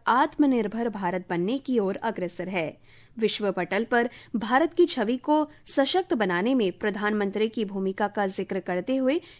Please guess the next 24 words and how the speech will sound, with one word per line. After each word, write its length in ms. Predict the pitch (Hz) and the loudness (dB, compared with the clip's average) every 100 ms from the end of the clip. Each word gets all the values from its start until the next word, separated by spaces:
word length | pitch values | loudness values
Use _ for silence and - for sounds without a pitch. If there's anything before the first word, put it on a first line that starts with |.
| - | -4
केंद्रीय 340 | 233 208 208 208 | 2 2 2 0
मंत्री 360 | 202 202 208 | -2 -2 0
ने 120 | 226 | 0
कहा 320 | 220 202 190 214 | 0 0 2 2
कि 200 | 214 196 | 0 -4
भारत 480 | 202 190 196 214 | -2 0 0 0
का 140 | - 196 | -2 -2
वैश्विक 600 | 185 180 180 196 175 - | 0 -2 -2 -6 -6 -2
कद 220 | 202 190 - _ - | -2 -2 -10 _ -6
बड़ा 340 | 202 185 196 | 0 4 4
है 280 | 240 247 269 - - | 2 0 -2 -8 -8
और 200 | - 202 - | 0 0 2
इसका 360 | 220 - - 208 | -2 -2 0 -2
श्रेय 380 | 190 269 220 - - - | -2 -2 -2 -2 -8 -6
प्रधानमंत्री 640 | 294 269 262 302 311 285 339 | -2 0 2 4 6 6 4
मोदी 360 | 269 208 240 | 4 2 0
को 240 | 254 190 208 | -2 -4 -4
जाता 360 | 214 170 - | 0 -2 -2
है। 300 | 170 180 156 - - - - - - - - - - | -6 -6 -8 -12 -20 -20 -20 -20 -20 -20 -20 -14 -2
प्रधानमंत्री 720 | 277 277 320 381 349 311 440 | 2 2 4 6 6 6 6
नरेंद्र 360 | 330 220 220 233 | 6 4 4 2
मोदी 300 | 233 220 254 | 0 0 4
ने 120 | 349 | 4
अपने 380 | 370 - 233 | 4 2 0